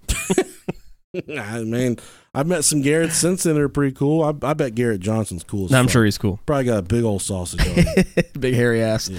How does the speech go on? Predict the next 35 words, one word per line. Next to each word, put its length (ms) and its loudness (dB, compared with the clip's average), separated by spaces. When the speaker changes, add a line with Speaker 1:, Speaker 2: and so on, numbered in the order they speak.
Speaker 1:
Next, 180 4
we 60 6
got 180 6
Craig 460 6
Lazenby. 800 4
Thank 180 2
you 60 4
very 120 4
much, 200 0
Craig. 460 2
Speaker 2:
Uh, 720 0
next, 260 0
we 80 2
have 260 0
Juan. 280 -2
Thank 340 0
you, 180 4
Speaker 1:
<laughs> 540 0
Speaker 2:
Juan, 300 2
for 520 2
your 220 2
Patreon 480 0
pledge. 260 0
We 220 0
appreciate 600 -2
you, 80 -6
man. 240 -10
Speaker 1:
Uh, 200 6
Matt 260 4
Camfield, 460 6
thank 160 2
you 80 2
very 160 4
much. 400 2
Speaker 2:
Chicken, 680 -2